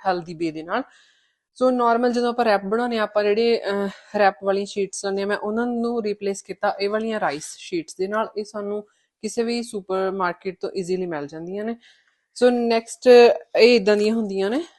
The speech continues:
ਅਮ, ਕਿਸੇ ਵੀ ਸਟੋਰ ਤੋਂ ਤੁਹਾਨੂੰ ਆਰਾਮ ਨਾਲ ਮਿਲ ਜਾਣਗੀਆਂ। ਸੋ ਮੇਨ ਜਿਹੜੇ ਆਪਾਂ ਨੇ ਇੰਗਰੀਡੀਐਂਟਸ ਨੇ ਉਹਦੇ ਲਈ ਆਪਾਂ ਨੂੰ ਚਾਹੀਦੇ ਨੇ, ਉਹ ਹੈਗੀਆਂ ਨੇ, ਮਤਲਬ ਤੁਸੀਂ ਕੋਈ ਵੀ ਵੈਜੀਜ਼ ਲੈ ਸਕਦੇ ਹੋ ਜਿਹੜੀਆਂ ਤੁਹਾਡੇ ਘਰੇ ਹੋਣਗੀਆਂ।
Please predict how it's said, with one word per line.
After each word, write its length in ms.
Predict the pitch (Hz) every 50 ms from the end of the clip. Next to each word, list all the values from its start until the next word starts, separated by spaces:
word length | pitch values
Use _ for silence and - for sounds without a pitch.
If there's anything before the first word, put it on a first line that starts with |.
| _ _ _ _ _ _ _ _ _ - 151
ਅਮ, 480 | 190 196 196 190 190 185 185 180 170 - _ _ _ _ _ _ _
ਕਿਸੇ 200 | - 214 - 240
ਵੀ 100 | 240 240
ਸਟੋਰ 260 | 240 - 226 202 180
ਤੋਂ 120 | 185 196
ਤੁਹਾਨੂੰ 220 | 185 196 190 190 190
ਆਰਾਮ 200 | 180 165 170 196
ਨਾਲ 120 | 208 208
ਮਿਲ 180 | 196 175 156 151
ਜਾਣਗੀਆਂ। 380 | 156 147 151 165 170 175 185 - _ _ _ _ _ _ _
ਸੋ 140 | _ - 240
ਮੇਨ 260 | 240 240 240 240 240
ਜਿਹੜੇ 220 | 226 233 240 240 254
ਆਪਾਂ 200 | 240 240 233 233
ਨੇ 100 | 233 233
ਇੰਗਰੀਡੀਐਂਟਸ 760 | 208 208 202 196 190 180 185 185 190 214 226 233 226 - -
ਨੇ 140 | 214 214 175
ਉਹਦੇ 260 | 165 180 190 196 214
ਲਈ 320 | 220 220 226 220 220 214 - 180
ਆਪਾਂ 240 | 185 - - 185
ਨੂੰ 100 | 185 190
ਚਾਹੀਦੇ 380 | 180 - 190 175 185 190 190 -
ਨੇ, 100 | 214 214
ਉਹ 220 | - 185 202 208
ਹੈਗੀਆਂ 360 | 202 208 190 180 196 202 202 202
ਨੇ, 140 | 202 208
ਮਤਲਬ 240 | 208 202 202 196 202
ਤੁਸੀਂ 240 | 196 - - - 202
ਕੋਈ 200 | - 214 214 240
ਵੀ 100 | 240 247
ਵੈਜੀਜ਼ 600 | 233 214 190 180 165 170 190 196 196 202 190 180 -
ਲੈ 140 | 185 170 165
ਸਕਦੇ 340 | 165 - 190 180 - 196 220
ਹੋ 60 | 220
ਜਿਹੜੀਆਂ 240 | 202 196 185 202 208
ਤੁਹਾਡੇ 280 | 202 202 190 170 170
ਘਰੇ 280 | 170 - 202 196 185 185
ਹੋਣਗੀਆਂ। 480 | 170 180 170 170 190 202 214 240 254